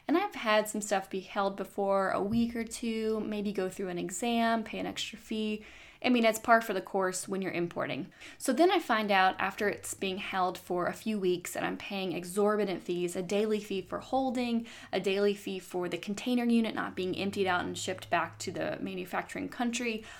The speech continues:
all these different fees, and I, I'm literally just waiting for my stuff to be inspected. So finally, I get news, "Okay, it's inspected." I'm like, "Sweet." And they say,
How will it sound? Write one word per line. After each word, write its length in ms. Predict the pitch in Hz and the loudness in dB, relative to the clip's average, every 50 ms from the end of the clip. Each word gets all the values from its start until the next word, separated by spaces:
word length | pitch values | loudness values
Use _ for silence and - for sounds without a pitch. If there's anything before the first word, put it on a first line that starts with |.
| - - - | -6 2 4
all 160 | 247 277 294 | 4 6 6
these 160 | 285 277 269 | 4 2 2
different 320 | - 247 226 226 214 - - | 2 2 2 0 -2 -2 -4
fees, 420 | - 208 202 202 196 190 - - - | -4 -2 -2 0 0 -2 -2 -2 0
and 120 | 190 202 202 | 2 4 4
I, 120 | 185 - - | 4 4 2
I'm 200 | 180 208 220 220 | 0 0 0 0
literally 240 | 226 233 240 240 220 | 0 0 0 0 0
just 180 | 202 - - | 0 0 -2
waiting 400 | 190 175 190 190 202 196 190 185 | -2 0 2 4 4 4 4 2
for 140 | - - 175 | -2 -2 -2
my 100 | 170 165 | -2 -2
stuff 320 | - - - 185 160 - | -2 -2 -2 -2 -2 -4
to 60 | - - | -6 -6
be 100 | 175 165 | -4 -4
inspected. 640 | 156 - - - - - - - - - - - - - - - - - - - - - - - - - - - - - - - | -2 -2 -4 -4 -4 -4 -6 -6 -6 -8 -10 -10 -10 -16 -20 -20 -20 -20 -20 -20 -20 -20 -20 -20 -20 -20 -20 -20 -20 -18 -10 -4
So 160 | - 233 214 | -2 -2 -2
finally, 720 | 220 - - 302 330 339 320 285 254 233 220 220 214 214 | 0 0 2 4 6 8 8 8 6 6 4 4 4 4
I 100 | - 202 | 2 2
get 200 | 202 208 - - | 2 0 -2 0
news, 260 | 196 190 185 185 - - | 0 0 -2 -2 0 -2
"Okay, 380 | 247 262 - 311 302 262 214 - | -2 2 4 4 4 4 4 2
it's 180 | 214 - - | 0 0 2
inspected." 480 | 254 233 233 233 254 - 254 - - 180 | 2 2 2 4 4 2 2 2 -4 -4
I'm 80 | 190 202 | -2 -2
like, 160 | 202 220 - | -4 -4 -6
"Sweet." 520 | - - - - 349 311 247 - - - - - - - - - | -6 -6 -2 2 2 2 2 0 -4 -14 -16 -18 -20 -20 -10 -4
And 180 | - 202 208 | 0 0 2
they 120 | 208 202 202 | 2 2 0
say, 340 | 202 - 208 196 196 - | 2 2 2 2 2 2